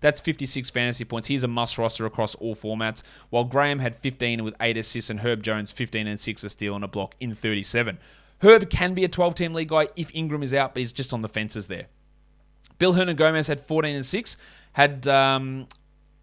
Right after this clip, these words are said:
some good, some good numbers, but it was Jackson Hayes who really impressed in nineteen minutes, fifteen and six. Now, I wouldn't be excited about this for Jackson Hayes or think that there's any twelve team value there,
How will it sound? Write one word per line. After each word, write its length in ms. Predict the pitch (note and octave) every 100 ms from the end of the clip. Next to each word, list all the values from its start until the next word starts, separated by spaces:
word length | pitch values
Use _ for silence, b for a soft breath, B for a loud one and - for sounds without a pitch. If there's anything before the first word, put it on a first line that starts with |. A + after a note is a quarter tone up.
| _ _ -
some 200 | - C3+
good, 280 | C3 F3+ D3
some 140 | - E3
good 140 | F3
numbers, 300 | D#3 G#3+ D4+
but 320 | - D#3+ D3+ -
it 80 |
was 140 | C#3 -
Jackson 320 | F#3+ - C3
Hayes 280 | A2 D3 G#2+
who 100 | A2+
really 280 | A#2+ C#3+ A#2
impressed 340 | G#2+ G#2 -
in 120 | A#2
nineteen 400 | B2+ C3+ C3+ A#2+
minutes, 220 | B2 G#2+ -
fifteen 320 | C#3+ C3+ A2+
and 120 | G2
six. 180 | F#2+ D#3
Now, 100 | G#3+
I 40 |
wouldn't 340 | D3 C3 A2 - b b b
be 140 | - A#2
excited 480 | G#2+ - G#2 B2 A#2+
about 240 | A#2+ A#2
this 180 | A#2+ -
for 100 | G#2+
Jackson 360 | A#2+ A2+ A#2+
Hayes 260 | A2+ A#2 A2
or 60 | G#2
think 180 | B2+
that 60 | -
there's 160 | G#2+ A2
any 160 | G#2+
twelve 300 | - A2 A#2
team 240 | A#2+ G#2+ G2
value 320 | G#2 A#2+ A#2
there, 160 | C#3+